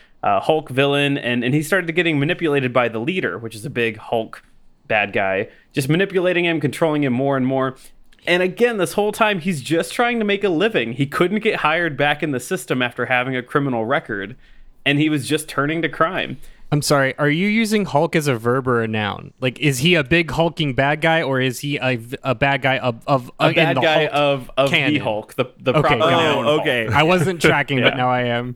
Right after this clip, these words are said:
Speaker 3: I didn't realize that I had that question until you asked it, but
Speaker 2: <laughs>
Speaker 3: I,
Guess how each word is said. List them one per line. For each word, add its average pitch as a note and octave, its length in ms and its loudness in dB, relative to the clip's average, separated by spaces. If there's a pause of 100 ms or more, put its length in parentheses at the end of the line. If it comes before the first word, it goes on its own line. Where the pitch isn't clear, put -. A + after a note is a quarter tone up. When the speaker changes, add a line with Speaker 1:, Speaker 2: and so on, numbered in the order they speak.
(140)
Speaker 3:
I D3+ 160 4
didn't A3+ 300 0
realize F3 500 2
that D3+ 140 2
I C#3 100 2
had D3 320 -2
that B2+ 220 -2
question C3 480 0
until C3 320 -2
you A#2+ 160 -2
asked C3 520 -2
it, G#2+ 160 0 (140)
but F#3+ 320 2
Speaker 2:
<laughs> A3+ 140 2
Speaker 3:
I, C#3+ 240 0